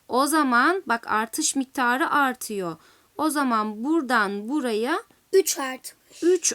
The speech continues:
Speaker 1: artarsa dörde üç eklersem yedi olur.
Speaker 2: Yedi.
Speaker 1: Çok güzel kural. Evet. Şimdi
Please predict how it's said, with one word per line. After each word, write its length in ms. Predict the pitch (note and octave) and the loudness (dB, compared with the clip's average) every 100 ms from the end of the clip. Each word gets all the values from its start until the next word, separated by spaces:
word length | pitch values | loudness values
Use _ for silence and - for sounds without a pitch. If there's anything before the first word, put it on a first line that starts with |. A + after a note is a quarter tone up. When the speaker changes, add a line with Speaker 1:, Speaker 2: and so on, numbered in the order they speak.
| - | 0
Speaker 1:
artarsa 1160 | B3 B3+ - - D#4 E4 D#4 - G3 G3+ D#4+ - | 0 0 -2 0 2 4 2 2 2 2 0 -2
dörde 440 | A#3 A#3+ A3+ A3 | 0 0 -2 -2
üç 280 | - D#4 - - | 0 -2 -2 -6
eklersem 760 | G#3 - G3 F3 F3 - E4+ A4+ _ _ _ - | -8 -6 -4 -2 0 0 0 -2 _ _ _ -6
yedi 300 | G3+ F3+ G#3+ | -4 0 0
olur. 520 | D4 E4 E4+ F#4 - | 2 2 2 0 -4
Speaker 2:
Yedi. 100 | C4+ | -6
Speaker 1:
Çok 180 | A#3+ C#4 | -6 -6
güzel 280 | C4 C#4+ C4+ | -4 -2 -2
kural. 420 | - G#3+ G3+ C#4 _ _ _ - | -4 -4 -4 -4 _ _ _ -8
Evet. 440 | A3 A#3 E4+ F4 - _ - | -4 -2 -2 -4 -16 _ -10
Şimdi 680 | - - D#4 F4 E4 D4+ | -6 0 4 4 4 4